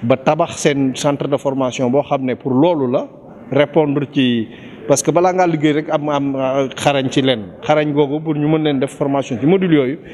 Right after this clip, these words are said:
yoo xam ne mën na nekk professeur fii, bu fekkee ne dafa laaj alal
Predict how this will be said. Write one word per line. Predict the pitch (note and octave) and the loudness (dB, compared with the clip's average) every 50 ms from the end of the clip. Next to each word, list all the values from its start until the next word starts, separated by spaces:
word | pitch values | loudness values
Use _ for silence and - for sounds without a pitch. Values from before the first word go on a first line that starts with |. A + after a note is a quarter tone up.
| - - - - | -14 -14 -8 -2
yoo | C#3+ D3+ | -2 0
xam | D3 - G3+ A3 | 2 2 2 2
ne | A#3 | 2
mën | A#3 A3 | 2 2
na | G3+ F#3 | 2 2
nekk | E3+ D#3 E3+ | 0 0 0
professeur | E3+ E3+ E3 C#3 - D#3 C#3+ C3 - | 0 0 0 2 2 0 0 0 0
fii, | - C#3 D3 G3+ B3 - - - - - - - B2+ | 2 2 2 2 0 -4 -12 -18 -20 -20 -12 -2 0
bu | C#3+ C3 | 0 2
fekkee | - - F#3 F3+ - F#3 | 4 2 2 2 0 0
ne | F3 F3 E3 | 0 2 2
dafa | E3+ D#3+ D#3+ D#3+ | 2 2 2 2
laaj | D#3+ D#3+ D#3 C#3+ - | 2 2 0 0 -2
alal | C#3+ D3+ D3 D3+ D3 | -2 0 0 0 -2